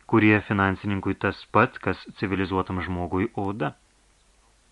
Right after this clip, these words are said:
Mes dėvime puošnius arba netokius puošnius drabužius, jie padeda mums įsigyti kitų pasitikėjimą, bet kai žmogus miršta,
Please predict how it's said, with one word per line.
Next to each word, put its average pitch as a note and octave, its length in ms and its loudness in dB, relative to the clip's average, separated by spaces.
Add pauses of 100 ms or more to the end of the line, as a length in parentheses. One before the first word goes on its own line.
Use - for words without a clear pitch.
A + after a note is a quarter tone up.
(320)
Mes F3 200 2
dėvime C#3 480 6
puošnius B2 560 2
arba G2+ 420 2
netokius B2 540 -2
puošnius A2+ 400 -4
drabužius, F#2+ 640 -2 (380)
jie C3+ 180 4
padeda D#3+ 320 4
mums D#3 320 2
įsigyti A#2 480 -2
kitų C#3 320 0
pasitikėjimą, F#2 840 -2 (460)
bet G2+ 240 0
kai G#2 200 2
žmogus F#2+ 400 -2
miršta, A#2 460 0